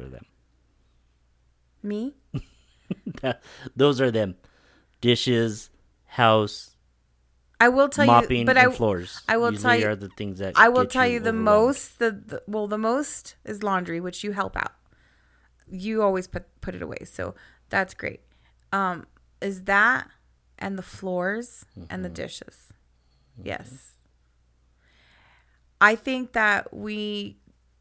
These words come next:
Speaker 2: need to get the house deep cleaned.
Speaker 1: Yeah.
Speaker 2: Like, we need to hire someone to do it because it would take, I w-, would, I don't mind doing it,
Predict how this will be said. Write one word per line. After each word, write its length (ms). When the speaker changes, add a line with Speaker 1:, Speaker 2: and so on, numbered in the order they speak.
Speaker 2:
need 300
to 100
get 260
the 100
house 260
deep 440
cleaned. 600
Speaker 1:
Yeah. 240
Speaker 2:
Like, 200
we 120
need 100
to 100
hire 240
someone 320
to 80
do 200
it 260
because 480
it 100
would 180
take, 220
I 80
w-, 200
would, 360
I 80
don't 160
mind 300
doing 300
it, 200